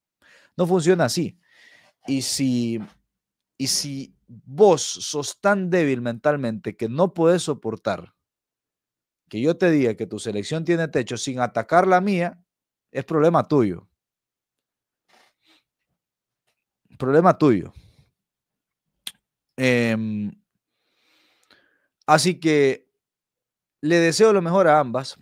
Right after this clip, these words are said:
Por cierto, si por mí fuera, al Mundial van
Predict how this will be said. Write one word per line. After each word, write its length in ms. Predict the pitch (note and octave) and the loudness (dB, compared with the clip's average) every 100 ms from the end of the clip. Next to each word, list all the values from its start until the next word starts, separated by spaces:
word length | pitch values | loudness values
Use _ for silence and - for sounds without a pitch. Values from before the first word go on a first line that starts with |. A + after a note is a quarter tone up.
| _ | _
Por 220 | D#3+ C3 | -2 0
cierto, 560 | - C#3+ A#2+ G2+ - B2 - - _ _ _ _ _ _ _ _ _ _ _ _ _ _ _ _ _ _ _ | -2 0 0 -2 -12 -14 -14 -20 _ _ _ _ _ _ _ _ _ _ _ _ _ _ _ _ _ _ _
si 240 | - C#3 | -8 -8
por 240 | A2+ C3+ | -4 -2
mí 120 | E3 F3 | -2 0
fuera, 340 | E3+ G3+ G#3 | 4 6 6
al 220 | - C3+ | 4 0
Mundial 420 | B2+ B2+ C#3+ F#3 | -2 -4 2 2
van 380 | C#3 E3 G3 - | 4 2 2 -10